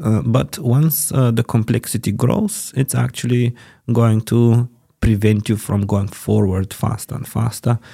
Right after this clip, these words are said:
Um, with a lot of plugins installed, then you have, uh, more security vulnerabilities.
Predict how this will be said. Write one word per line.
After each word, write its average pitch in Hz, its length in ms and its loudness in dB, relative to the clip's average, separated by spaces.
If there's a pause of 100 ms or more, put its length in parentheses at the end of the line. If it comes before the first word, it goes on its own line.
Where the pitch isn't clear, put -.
(320)
Um, 107 460 6 (580)
with 143 360 4
a 127 40 2
lot 139 200 4
of 127 200 -2
plugins 120 580 4
installed, 123 800 2
then 110 260 4
you 104 60 2
have, 107 400 -2
uh, 101 300 0
more 101 200 2
security 175 520 0
vulnerabilities. 113 1080 2